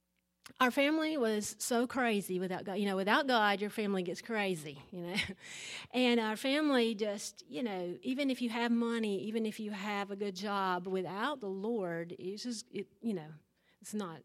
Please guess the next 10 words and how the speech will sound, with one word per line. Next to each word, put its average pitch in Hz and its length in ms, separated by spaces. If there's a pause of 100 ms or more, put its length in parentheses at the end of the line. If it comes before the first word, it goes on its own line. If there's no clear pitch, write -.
(140)
good 240 180 (100)
anyway. 170 340
It 175 80
was 202 120
just 233 260
f-, - 160 (160)
falling 214 280
apart. 165 400 (600)
But, 220 340
um, 220 340